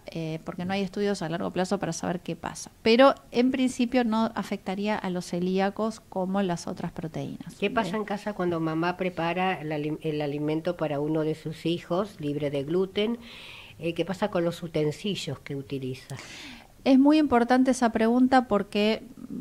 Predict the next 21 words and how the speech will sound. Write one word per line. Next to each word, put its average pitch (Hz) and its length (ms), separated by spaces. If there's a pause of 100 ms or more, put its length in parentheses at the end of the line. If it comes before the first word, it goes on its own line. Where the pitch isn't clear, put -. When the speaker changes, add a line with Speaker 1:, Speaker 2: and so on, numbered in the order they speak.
Speaker 1:
por 175 140
ejemplo, 185 380
yo 185 160
también, 208 420
en 190 80
mi 170 100
casa 180 340
somos 170 300
dos 170 140
celíacos 247 800
y 165 280
dos 180 280
no 180 160
celíacos, 208 680 (400)
eh, 190 800
y 233 220
necesitamos 233 880
tener, 214 640 (100)
eh, 175 840
utensilios 185 720
separados, 190 880